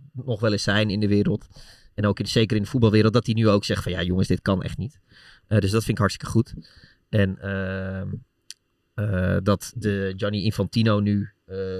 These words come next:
soort van de, de morele, eh,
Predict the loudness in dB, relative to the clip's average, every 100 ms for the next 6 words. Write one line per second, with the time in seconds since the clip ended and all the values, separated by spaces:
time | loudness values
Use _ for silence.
0 | -6 -8 -8 -10 -12 -10 -8 -6 -4 -4
1 | -6 -10 _ _ _ _ _ -10 -6 -4
2 | 0 0 2 4 4 2 -2 -14 _ _
3 | _ _ -12 -8 -6 -8